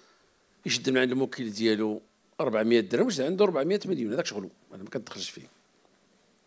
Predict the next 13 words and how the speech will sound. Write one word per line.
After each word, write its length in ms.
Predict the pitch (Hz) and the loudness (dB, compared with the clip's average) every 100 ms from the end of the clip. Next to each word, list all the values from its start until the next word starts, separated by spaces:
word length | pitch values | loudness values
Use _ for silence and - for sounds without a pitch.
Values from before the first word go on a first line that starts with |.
| - - - | -20 -20 -16
هذه 160 | - - | -8 0
المسألة 260 | 165 - 120 | 0 0 -4
الأولى. 320 | 95 87 - - | -4 -8 -12 -16
المسألة 340 | 104 - 151 | -8 -4 -2
الثانية، 460 | 135 - 117 98 85 - _ - - _ _ _ _ _ _ _ _ _ _ _ _ _ _ _ _ _ _ _ _ _ - | -2 0 0 0 -4 -12 _ -20 -20 _ _ _ _ _ _ _ _ _ _ _ _ _ _ _ _ _ _ _ _ _ 0
الوضع 240 | 180 202 | 4 4
الاجتماعي 560 | 117 - - 117 120 113 | 2 -2 -4 -2 -2 -2
ديال 220 | 101 110 | -4 -4
المحامين 380 | 113 165 196 247 | -6 -6 -6 -6
حتى 120 | 220 | -6
أنا 120 | 285 | -6
راه 60 | 294 | -6
كيديرني، 580 | 240 208 160 156 - | -8 -8 -8 -8 -12